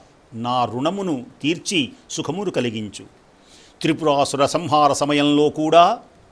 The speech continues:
ఈశ్వరుడు నిన్ను అర్చన చేశాడు. పార్వతీ పరమేశ్వరుల యొక్క కళ్యాణంలో కూడా గణపతి పూజ ఉన్నది. గణపతి వేరు, వినాయకుడు వేరని చెప్పుకున్నాంగా. అందరికంటే మొట్టమొదటివాడు. పార్వతీ పరమేశ్వరులు కూడా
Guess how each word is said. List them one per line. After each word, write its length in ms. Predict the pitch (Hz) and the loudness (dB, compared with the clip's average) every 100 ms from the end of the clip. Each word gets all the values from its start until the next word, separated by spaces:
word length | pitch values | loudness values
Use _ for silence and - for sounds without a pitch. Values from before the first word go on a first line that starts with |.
| _ 127 | _ -4
ఈశ్వరుడు 500 | 185 185 208 190 180 | 0 0 0 0 0
నిన్ను 320 | 160 147 143 | -2 -2 0
అర్చన 320 | 131 - 147 | -2 -2 -6
చేశాడు. 500 | 135 120 113 110 98 101 _ _ _ _ _ _ _ _ - | -6 -8 -8 -10 -12 -16 _ _ _ _ _ _ _ _ -2
పార్వతీ 600 | 110 165 196 202 214 214 | 2 2 2 -2 -4 -2
పరమేశ్వరుల 840 | 190 185 190 196 190 - 202 190 | 2 2 2 -2 -6 -6 -6 -4
యొక్క 340 | 185 180 - 170 | -4 -6 -8 -10
కళ్యాణంలో 760 | - 135 160 208 214 214 208 202 | -6 -6 -2 0 0 0 2 2
కూడా 300 | 196 196 214 247 - - _ _ - | 2 2 2 0 -4 -20 _ _ -2
గణపతి 300 | 180 202 160 | 0 0 -4
పూజ 280 | 147 131 127 | -6 -6 -4
ఉన్నది. 320 | 120 98 92 _ _ _ 131 | -4 -8 -16 _ _ _ -4
గణపతి 340 | 151 185 208 | -2 -2 -2
వేరు, 220 | 185 185 196 | 0 2 2
వినాయకుడు 440 | 175 185 185 175 | 0 -4 -4 -6
వేరని 260 | 175 175 160 | -4 -4 -6
చెప్పుకున్నాంగా. 560 | 160 165 165 165 165 - - - - | -8 -8 -8 -8 -8 -12 -20 -20 -10
అందరికంటే 680 | 127 190 180 220 196 165 185 | -8 -4 -2 -2 -4 -4 -6
మొట్టమొదటివాడు. 600 | 170 131 156 151 127 113 | -4 -6 -6 -8 -8 -8
పార్వతీ 540 | 104 123 170 190 196 180 | -4 -2 -2 -4 -6 -6
పరమేశ్వరులు 680 | 165 170 180 - 170 156 160 | -6 -6 -8 -8 -10 -8 -6
కూడా 320 | 143 143 | -4 -2